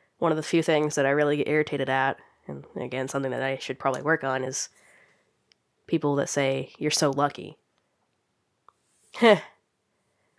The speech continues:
That usually gets a very sardonic laugh or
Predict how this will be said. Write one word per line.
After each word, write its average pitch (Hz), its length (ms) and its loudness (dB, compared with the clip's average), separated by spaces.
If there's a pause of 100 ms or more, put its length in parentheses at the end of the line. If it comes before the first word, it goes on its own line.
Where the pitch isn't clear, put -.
(540)
That 196 100 6
usually 196 240 6
gets 185 140 4
a - 20 -4
very 175 180 6
sardonic 160 680 4
laugh 147 540 4
or 147 380 2